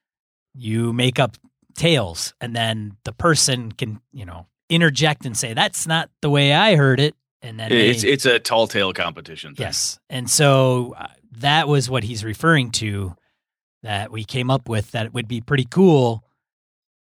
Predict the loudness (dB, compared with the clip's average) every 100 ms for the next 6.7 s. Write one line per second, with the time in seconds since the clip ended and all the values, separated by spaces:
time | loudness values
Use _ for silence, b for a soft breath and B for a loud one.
0 | _ _ _ _ -14 -4 -2 0 0 0
1 | 0 0 -2 -2 -6 -8 -12 _ -4 0
2 | 2 2 0 -2 -2 -2 0 -2 -2 -2
3 | -2 -4 -4 -6 0 2 4 4 2 0
4 | -2 -4 -4 -6 -4 -6 -8 -6 0 2
5 | 4 4 4 2 2 2 2 0 -2 -4
6 | -2 -2 0 0 0 -2